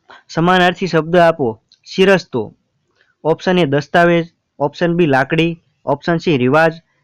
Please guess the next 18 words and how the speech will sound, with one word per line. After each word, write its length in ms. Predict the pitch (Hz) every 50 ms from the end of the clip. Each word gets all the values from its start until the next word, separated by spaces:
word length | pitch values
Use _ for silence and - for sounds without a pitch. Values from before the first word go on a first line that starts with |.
| _ -
કે 60 | 175
ઓપ્શન 360 | 170 170 165 - - 175 147
ડી 100 | 151 170
બળદ. 380 | 170 170 170 160 135 110 101 - _ _ _ _ _ _ _ _
તો 80 | 156
શિરસ્તો 580 | 147 - - - 175 185 196 185 - - 190 180
મતલબ 340 | 170 170 165 175 180 190 190 185 _
શું 160 | - 190 185 160
થાય? 260 | 165 170 190 208 - _
રિવાજ 340 | 135 139 165 180 175 156 127 - -
થાય. 100 | 120 107
એટલે 440 | 104 - - _ _ _ - 131 139
આપણો 200 | 143 143 147 139
રાઈટ 260 | 127 139 156 165 165
આન્સર 280 | 170 170 165 - 180 170
બનશે 420 | 170 175 175 170 - 131 110 104 - _ _ _ _ _ -
ઓપ્શન 360 | 135 147 - - - 170 139
નંબર 260 | 123 120 123 143 180